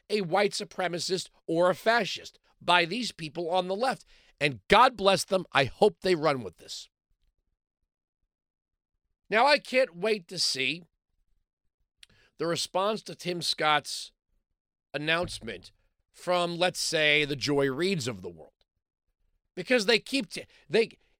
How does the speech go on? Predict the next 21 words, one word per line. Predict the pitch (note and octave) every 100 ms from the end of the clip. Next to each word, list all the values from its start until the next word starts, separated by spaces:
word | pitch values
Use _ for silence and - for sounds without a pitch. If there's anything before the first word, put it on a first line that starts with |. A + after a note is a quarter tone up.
| _ -
you |
know, | A3 A#3 -
when | F#3+
you | G3
talk | - A3+ A#3
about | B3 A#3 -
token | - F#3 F3+ G3 D3+
this | E3+ F3+ -
and | G#2+
token | - E3 D3 D#3 C3+
that, | B2+ C#3+ - _ _ _ _ _ _ _ _ _ _
calling | A#3+ D#4 D#4+
Tim | G3 A#3 F3+
Scott | - G#3 G#3 D3+
a |
token | - G3 A#3 - F#2 _ _ _ _ _ _ _
is | F#3 -
kind | - - D4+ A3+
of | A#2+
bigoted. | - G3 - - _ _ _ _ _ _ _ _ _
"Well, | A#3 D3+ -